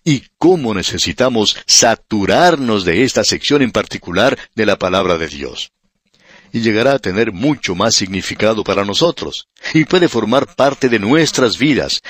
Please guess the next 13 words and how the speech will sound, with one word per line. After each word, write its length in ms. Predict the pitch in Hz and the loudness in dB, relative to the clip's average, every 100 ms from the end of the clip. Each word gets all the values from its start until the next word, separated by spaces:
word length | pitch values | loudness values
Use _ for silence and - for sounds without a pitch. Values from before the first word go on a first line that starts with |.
| - - | -14 0
puede 180 | 165 147 | 2 2
ser 220 | 147 139 | 0 0
convertido 560 | 127 113 98 - 160 120 | -2 0 -2 0 0 2
en 80 | |
algo 280 | 113 143 135 | 0 2 2
de 140 | 110 95 | 2 0
mucho 560 | 85 147 233 - 143 | -2 0 0 2 0
valor 320 | 120 117 165 | 2 2 2
en 80 | 135 | 2
el 160 | 104 87 | 0 -2
presente. 640 | 90 80 82 69 - 67 _ _ _ _ _ _ | -4 -2 -4 -6 -14 -16 _ _ _ _ _ _
Puede 220 | 139 123 | 0 0
permitir 600 | - 87 80 - 123 | 0 -4 -4 0 0